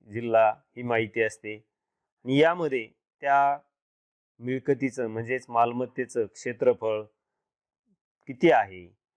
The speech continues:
तसेच त्यावर मा-, म्हणजे जो मालक आहे त्या मालकाचं नाव असतं.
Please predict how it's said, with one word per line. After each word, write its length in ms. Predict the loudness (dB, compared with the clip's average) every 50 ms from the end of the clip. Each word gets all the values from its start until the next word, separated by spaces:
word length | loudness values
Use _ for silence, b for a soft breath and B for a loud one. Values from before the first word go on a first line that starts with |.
| _ _ _ _ _ _ _ _ -18
तसेच 340 | -12 -6 -4 -4 -4 -6 -6 _
त्यावर 340 | 2 4 4 6 4 4 2 0 -6 _ _ _ _ _ _ _ _ _ _ _ _
मा-, 640 | -10 -4 2 4 4 6 6 6 6 6 4 4 0 -4
म्हणजे 320 | -8 -12 -12 -10 -10 -10 -10 _ _ _ _ -18 -12
जो 120 | -12 -8 -2
मालक 420 | 2 2 4 4 2 0 0 0
आहे 220 | 0 0 -2 -6
त्या 200 | -10 _ -12 -10
मालकाचं 640 | -6 -4 -2 -2 -4 -4 -8 -10 -10 -8 -8 -8 -4 0
नाव 200 | 2 4 4 4
असतं. 400 | 2 0 -4 -10 -10 -10 -10